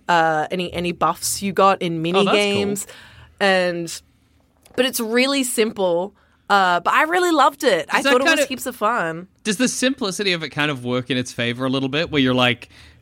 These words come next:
Speaker 2: "'Cause I can just breeze through this, it means I'm never really encountering a roadblock, so I can kinda just enjoy it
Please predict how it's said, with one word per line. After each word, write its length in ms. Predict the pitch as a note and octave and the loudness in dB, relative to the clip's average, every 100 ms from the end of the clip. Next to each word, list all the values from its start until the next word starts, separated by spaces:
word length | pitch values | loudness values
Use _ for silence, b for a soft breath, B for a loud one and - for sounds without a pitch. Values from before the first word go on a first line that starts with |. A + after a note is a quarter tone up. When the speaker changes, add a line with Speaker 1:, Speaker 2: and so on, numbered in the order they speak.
| - | -10
Speaker 2:
"'Cause 460 | - F3+ F#3 C#3+ - | 2 4 4 2 0
I 100 | D#3+ | 0
can 160 | D#3+ C#3+ | 0 -2
just 240 | C#3 B2+ | -4 -6
breeze 420 | B2 C#3 C#3 C3 | 0 4 4 4
through 340 | - - C3+ B2+ | -4 -4 0 0
this, 280 | A#2 G#2+ - | -2 -6 -6
it 140 | C3+ | -2
means 240 | C#3 C#3 | 2 2
I'm 120 | C3 C3 | 2 2
never 200 | C#3+ D#3 | 0 0
really 220 | C#3 C3+ | 0 0
encountering 480 | B2+ C3 B2+ A#2+ A2+ | 0 -2 -2 -2 -4
a 60 | |
roadblock, 540 | A2 A#2 A2+ A2+ A2 - | -2 -2 -2 -4 -6 -6
so 80 | B2+ | -6
I 40 | |
can 160 | B2 C3 | -6 -6
kinda 200 | B2 C#3 | -4 -4
just 180 | C#3 C3 | -4 -4
enjoy 420 | C3 A#2+ B2 A#2+ | -2 -2 0 2
it 260 | A#2+ A2+ | 2 -2